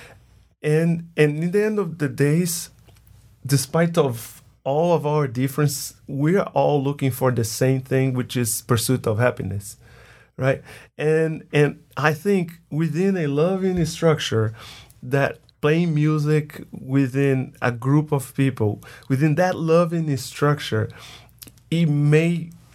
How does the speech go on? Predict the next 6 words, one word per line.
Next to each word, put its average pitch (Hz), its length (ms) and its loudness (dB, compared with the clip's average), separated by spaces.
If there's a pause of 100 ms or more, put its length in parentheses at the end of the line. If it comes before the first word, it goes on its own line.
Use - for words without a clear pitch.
(200)
prevent 151 720 0 (500)
other 147 460 2
repercussions 127 1080 -2 (300)
that 143 240 2
we 147 120 0
can't 147 400 -2